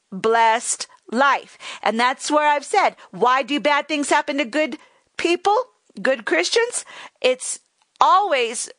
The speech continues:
because of not exercising their authority, especially in the areas of, well,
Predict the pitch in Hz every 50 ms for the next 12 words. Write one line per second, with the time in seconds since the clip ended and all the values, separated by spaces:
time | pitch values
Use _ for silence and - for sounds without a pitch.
0 | - 214 190 269 240 - - - 285 277 262 254 247 - - - - - - -
1 | - _ _ _ _ _ - 254 254 247 247 240 233 214 - _ - - _ -
2 | 220 233 240 247 277 302 320 349 370 349 - - _ _ _ _ _ _ _ _
3 | _ _ _ _ _ - - 277 320 349 - - - 349 339 - - 302 262 247
4 | 233 233 226 - 247 240 233 226 190 247 247 247 240 233 233 233 _ - _ -
5 | 339 381 403 415 392 359 294 269 269 _ - - - 247 208 196 196 220 233 _
6 | _ _ _ - - - - 220 - - - 320 349 427 - - 359 359 320 294
7 | 262 262 - - - 269 285 285 294 285 262 254 247 - - - - - - -
8 | - - _ _ - - - 247 226 190 _ - - - 262 240 220